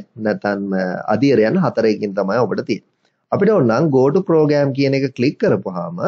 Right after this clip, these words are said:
මේ විදිහට ඔබට ඩිස්ප්ලේ කරනවා. ඒකේ තියෙනවා ප්‍රොෆෙෂනල් එක්ස්පීරියන්ස් එක, ප්‍රොෆෙෂනල් නොලෙජ් එක, ප්‍රොෆෙෂනල් ස්කිල් එක. රයිට්?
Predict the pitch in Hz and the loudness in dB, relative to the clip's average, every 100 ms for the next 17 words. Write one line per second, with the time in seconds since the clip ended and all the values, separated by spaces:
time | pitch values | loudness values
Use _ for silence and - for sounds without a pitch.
0 | 254 _ _ _ _ 101 110 147 180 165 | -6 _ _ _ _ -2 2 2 4 4
1 | 156 127 127 160 127 - 101 101 113 90 | 2 2 2 0 -2 -2 -2 0 -2 -4
2 | - _ _ _ _ _ _ _ _ _ | -12 _ _ _ _ _ _ _ _ _
3 | 120 123 135 135 135 131 113 95 98 107 | 0 2 2 2 2 2 0 0 0 0
4 | 110 110 - 131 135 151 170 175 190 226 | 2 0 -2 -2 0 2 0 0 -4 -6
5 | _ _ _ _ _ 135 147 160 165 139 | _ _ _ _ _ -2 0 2 2 2
6 | 117 113 202 180 92 92 - 76 180 _ | 2 2 2 2 -2 -6 -4 -6 -8 _
7 | 117 117 123 107 104 147 123 - 107 104 | -2 0 -2 -4 -2 -4 -6 -4 -2 -2
8 | - _ _ _ _ _ _ 104 123 170 | -4 _ _ _ _ _ _ -2 0 0